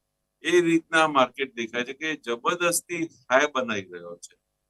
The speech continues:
પણ હાઈ બનાવી રહ્યો છે. તો કહેવાનો મતલબ એ છે કે market is tired,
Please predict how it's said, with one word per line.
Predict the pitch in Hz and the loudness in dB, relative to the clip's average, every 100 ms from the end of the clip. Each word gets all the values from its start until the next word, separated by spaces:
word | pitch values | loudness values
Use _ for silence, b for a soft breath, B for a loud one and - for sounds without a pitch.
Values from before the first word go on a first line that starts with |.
| _ _ _ _ _ _ _ _ _ - | _ _ _ _ _ _ _ _ _ -2
પણ | 151 | 0
હાઈ | - 165 180 | 4 4 6
બનાવી | 143 131 101 | 6 6 4
રહ્યો | - | 0
છે. | _ _ - _ _ _ _ _ _ - | _ _ -20 _ _ _ _ _ _ 4
તો | 202 208 202 - | 6 6 2 2
કહેવાનો | 147 175 190 185 | 4 4 2 0
મતલબ | 180 190 196 | -2 0 -2
એ | 190 | -4
છે | 196 - 180 185 | -4 -4 -2 -2
કે | 190 185 | -8 -6
market | 135 127 131 - 190 190 190 | 2 2 2 -2 -10 -4 -2
is | 190 - _ - | -2 -4 _ 2
tired, | 123 110 127 170 | 4 6 4 2